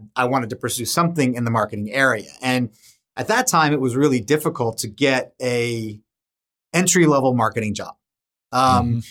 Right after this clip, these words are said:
Speaker 1: most of the positions, you know, when I went to the cr-, recruiting office and, uh, at my university and, uh, wanted to, to start the interview process, most of the positions were in sales. Um, and so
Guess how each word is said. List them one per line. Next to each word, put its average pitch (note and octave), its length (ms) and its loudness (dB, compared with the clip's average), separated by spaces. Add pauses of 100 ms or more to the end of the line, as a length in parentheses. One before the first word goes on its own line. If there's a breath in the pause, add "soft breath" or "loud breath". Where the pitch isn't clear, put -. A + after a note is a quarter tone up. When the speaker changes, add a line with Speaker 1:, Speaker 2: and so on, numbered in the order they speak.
(140 loud breath)
Speaker 1:
most F3 320 4
of E3+ 80 2
the C#3 100 2
positions, B2 760 0
you C#3 80 0
know, A#2+ 100 2
when A2+ 100 0
I A2 80 0
went B2 200 0
to C3 80 -6
the A2+ 80 -8
cr-, C#3+ 140 -6
recruiting B2 480 -2
office A#2 520 0
and, G#2 180 -6 (480 soft breath)
uh, A#2+ 300 0 (100)
at B2 120 -2
my B2 60 0
university A#2+ 1040 0
and, A2+ 420 -2
uh, G#2+ 420 -4
wanted A#2+ 300 -2
to, A2+ 380 -8
to A#2 100 -6
start C3 280 0
the B2+ 120 2
interview E3 220 4
process, A#2 600 0 (380)
most F3+ 260 4
of F3 60 -4
the E3+ 80 4
positions B2+ 460 -2
were A2+ 120 -2
in G#2 100 -4
sales. - 500 -8 (440)
Um, A#2+ 540 2
and B2+ 160 -2
so B2+ 440 0